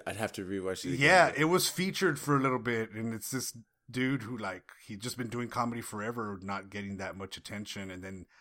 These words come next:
Speaker 2: he did the Stand Up's Netflix special last year, and he was considered, like, one of, or the best, or one of the best ones, so he got his own hour special.
Speaker 1: Oh, nice.
Speaker 2: And it's just,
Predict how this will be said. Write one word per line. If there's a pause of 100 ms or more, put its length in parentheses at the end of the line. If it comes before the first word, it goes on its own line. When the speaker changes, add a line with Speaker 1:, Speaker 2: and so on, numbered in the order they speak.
(260)
Speaker 2:
he
did (140)
the
Stand
Up's
Netflix
special
last
year, (600)
and
he
was
considered,
like, (120)
one
of,
or
the
best,
or
one
of
the
best
ones,
so
he
got
his
own (300)
hour
special. (680)
Speaker 1:
Oh,
nice. (100)
Speaker 2:
And
it's
just,